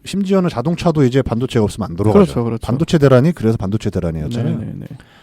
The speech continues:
Speaker 1: 근데 왜 이렇게 또 중요하게 생각을 하느냐? 물론 이제 미래 산업에 있어서 앞으로 향후 십 년, 이십 년은 최소 반도체가 없으면 새로운 산업을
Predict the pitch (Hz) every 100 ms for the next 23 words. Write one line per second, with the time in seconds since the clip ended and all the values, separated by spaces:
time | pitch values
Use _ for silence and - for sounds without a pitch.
0 | - - _ _ _ 202 226 233 139 175
1 | - 185 170 - 131 143 120 139 131 107
2 | 139 131 80 98 80 76 _ _ _ _
3 | _ _ 104 127 156 127 131 95 120 156
4 | 151 147 135 131 131 113 113 147 160 190
5 | - 120 123 117 156 156 151 170 175 170
6 | 110 127 117 120 113 170 165 170 - 104
7 | 120 117 104 - 95 131 196 214 _ _
8 | _ _ - 202 202 190 - 185 180 170
9 | 185 208